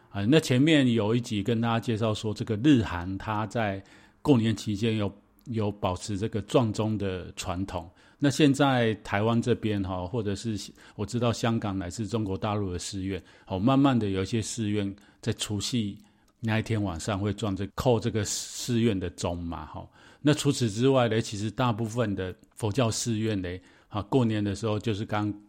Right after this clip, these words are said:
前面跟大家讲，就是会办，办这个法会、千佛忏的法会。呃，现在在汉传佛教寺院的这个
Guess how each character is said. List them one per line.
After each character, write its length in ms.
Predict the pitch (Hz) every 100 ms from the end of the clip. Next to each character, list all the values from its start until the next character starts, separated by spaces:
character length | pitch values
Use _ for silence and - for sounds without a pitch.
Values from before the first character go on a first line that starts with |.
| _
前 160 | - 95
面 120 | 107
跟 180 | 101 98
大 80 |
家 100 | 95
讲， 200 | 95 87
就 140 | 85 104
是 100 | 104
会 140 | 101
办， 320 | 98 107 95 92 - _
办 180 | 117 98
这 120 | 101
个 100 | 92
法 280 | - 90 76
会、 280 | 120 92 85 - -
千 260 | - 120 110
佛 420 | 98 90 90 - - -
忏 260 | - 113
的 120 | 92 90
法 260 | 92 80
会。 320 | 76 110 87 -
呃， 120 | - 101
现 200 | 139 123
在 300 | 135 117 107
在 280 | 123 113
汉 140 | 107 110
传 180 | 104 92
佛 100 | 95
教 160 | 101
寺 200 | - 110
院 220 | 104 98
的 140 | 87 87
这 100 | 98
个 280 | 92 92